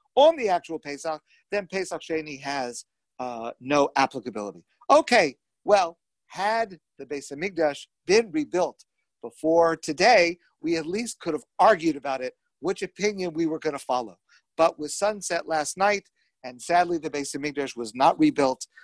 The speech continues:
uh, then, um, uh, then Pesach Sheni has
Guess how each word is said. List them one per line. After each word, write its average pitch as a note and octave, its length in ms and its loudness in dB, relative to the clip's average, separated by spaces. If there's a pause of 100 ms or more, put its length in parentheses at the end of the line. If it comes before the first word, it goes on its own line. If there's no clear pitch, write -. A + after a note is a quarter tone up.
(180)
uh, A#2+ 280 -2
then, C3 480 0
um, A#2+ 580 -4 (840)
uh, B2 440 -4 (600)
then D3+ 300 4
Pesach F3+ 340 6
Sheni D3+ 480 0
has D#3+ 560 6